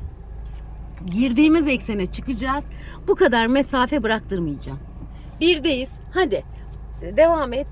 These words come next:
Başa sardık arkadaşlar. Devam ediyoruz. Ver gazını ufaktan. Evet, devam et, devam et. Bak, böyle gidiyoruz, gidiyoruz, gidiyoruz. Merak etme. Girdiğimiz gibi çıkacağız, vurmayacağız.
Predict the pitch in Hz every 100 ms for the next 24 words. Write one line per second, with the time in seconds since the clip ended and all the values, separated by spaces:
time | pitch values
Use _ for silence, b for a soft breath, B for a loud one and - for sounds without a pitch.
0 | B B - 285 359 453 440 427 403 320
1 | - - - 233 - 311 269 285 233 220
2 | 220 262 294 311 285 240 254 240 - -
3 | 262 285 247 214 214 190 196 185 - 202
4 | 240 B B B - - 392 330 - 285
5 | 330 359 320 254 - 294 311 302 247 233
6 | 233 - 214 202 240 254 269 254 220 247
7 | 254 247 226 226 233 247 220 226 277 254
8 | 233 220 185 165 160 B B B - -
9 | 302 277 311 302 226 208 247 - - -
10 | 226 226 214 220 240 208 180 185 190